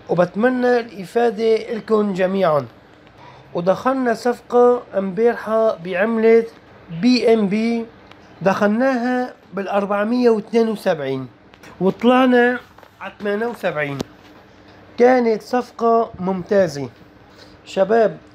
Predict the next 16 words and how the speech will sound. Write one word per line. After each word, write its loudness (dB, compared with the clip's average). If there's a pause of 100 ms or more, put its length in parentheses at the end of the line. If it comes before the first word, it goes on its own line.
إذا -6
أنت -6
كنت -8 (100)
مبتدئ -4 (760)
وراس 2
مالك 0
ضعيف، 0
مالك 0
إلا -2
قناتنا -2 (100)
لتحلل -6
لك 4 (200)
كل -4
مشاكلك. -8 (960)
وهلأ 2
شباب، 0